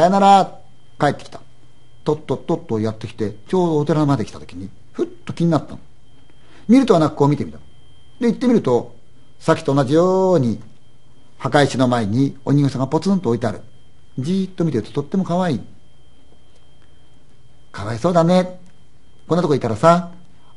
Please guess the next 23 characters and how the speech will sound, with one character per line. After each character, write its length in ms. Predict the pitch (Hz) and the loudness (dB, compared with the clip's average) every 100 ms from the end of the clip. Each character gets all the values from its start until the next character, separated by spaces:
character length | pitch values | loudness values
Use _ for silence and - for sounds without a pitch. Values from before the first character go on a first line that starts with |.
| - | 4
雨 240 | 180 190 | 6 8
が 80 | 160 | 6
降 20 | |
っ 160 | 127 - | 4 0
た 80 | 117 | 0
ら 100 | 113 | 2
濡 60 | |
れ 120 | 147 160 | 4 6
ち 100 | 196 | 6
ゃ 60 | |
う 60 | 196 | 6
よ 120 | 170 | 4
ね」 220 | 185 196 | 4 4
っ 20 | |
て。 180 | 190 - - - - - - - - - - - - 151 | 0 -8 -14 -16 -16 -16 -16 -16 -16 -16 -16 -16 -8 2
人 160 | 156 | 4
形 100 | 151 | 6
に 40 | 127 | 6
話 180 | 135 131 | 4 2
し 20 | |
か 80 | 104 | -2
け 40 | |
た。 120 | - | -6